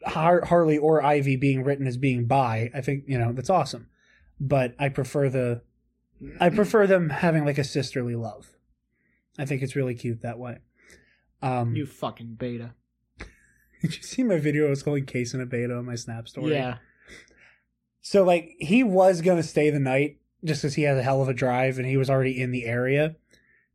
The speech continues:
Speaker 1: That's what, he was like, "Hey, I might be in town. Come over, maybe." Uh, and I was like, "So you're gonna stay over, right? 'Cause we gotta get the air mattress,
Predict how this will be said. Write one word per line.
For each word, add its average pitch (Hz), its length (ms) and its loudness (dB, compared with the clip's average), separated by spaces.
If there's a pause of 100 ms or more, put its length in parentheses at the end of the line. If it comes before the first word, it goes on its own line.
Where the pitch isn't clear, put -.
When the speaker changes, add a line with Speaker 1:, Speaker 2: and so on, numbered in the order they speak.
Speaker 1:
That's 139 220 -2
what, 143 100 0
he 139 120 -4
was 143 100 0
like, 147 100 2
"Hey, 190 160 6
I 190 40 4
might 185 160 2
be 185 100 4
in 180 80 2
town. 165 500 0 (120)
Come 156 140 -2
over, 147 180 -2
maybe." 135 340 -2 (560)
Uh, 131 500 0 (1120)
and 156 180 4
I 156 60 4
was 151 100 2
like, 147 220 -2
"So - 160 -4
you're 196 300 -4
gonna 202 100 -4
stay 190 240 2
over, 185 220 4
right? 147 220 2
'Cause 151 120 -4
we 175 60 2
gotta 165 140 4
get 151 140 -4
the 135 140 0
air 147 120 0
mattress, 135 540 -2